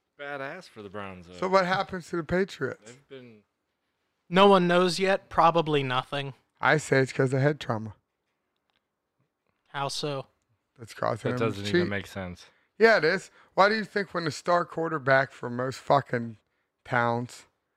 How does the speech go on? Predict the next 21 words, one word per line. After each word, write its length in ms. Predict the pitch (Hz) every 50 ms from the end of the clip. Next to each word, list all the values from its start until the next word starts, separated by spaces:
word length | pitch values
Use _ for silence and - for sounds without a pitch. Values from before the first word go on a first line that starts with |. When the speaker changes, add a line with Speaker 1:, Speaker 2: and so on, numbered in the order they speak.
| _ _ _ _ _ _ _ _ _ _ _ _ -
Speaker 2:
high 240 | 117 98 131 131 131
school 340 | 120 - - - 135 127 120
quarterback, 840 | - - 131 131 131 131 123 110 110 104 104 110 110 - - - _ _ _ _ _ _ _ _ _ _ _ _ -
like, 180 | 123 127 -
fast 300 | - - 139 143 135 - -
forward 340 | - 139 143 147 143 127 -
forty 380 | - - 131 127 120 117 117
years 400 | 113 107 110 110 113 117 110 -
and 180 | 104 101 101 98 _ _ _ _ _ _ _ _ _ _ _ _ _ _ _ _ _ _ _ -
there's 160 | 156 147 139
a 40 | 139
good 200 | 131 156 151 131
chance 320 | - - 156 151 147 - -
he's 160 | 139 120 120
an 80 | 127
alcoholic 600 | 127 135 135 - - 123 120 127 135 139 139 123 -
and 100 | 117 107
beats 260 | 110 127 127 - -
on 100 | 123 120
his 140 | 120 113 104
wife? 360 | 117 120 120 113 - - -